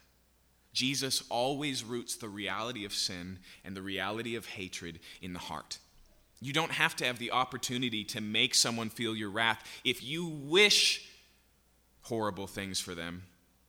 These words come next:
it's just as bad in Jesus' mind as if you act on those. It's still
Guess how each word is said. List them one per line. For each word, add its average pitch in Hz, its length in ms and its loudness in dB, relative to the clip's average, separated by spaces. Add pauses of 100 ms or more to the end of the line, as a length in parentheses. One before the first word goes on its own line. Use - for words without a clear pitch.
(260)
it's - 200 -2
just 160 320 0
as 139 120 -4
bad 143 320 -4
in 107 100 -2
Jesus' 107 540 -2
mind 107 240 -4
as 107 100 -6
if 104 160 -10
you 107 160 -10
act 123 320 -10
on 78 140 -12
those. - 360 -12 (320)
It's 113 200 0
still 147 440 4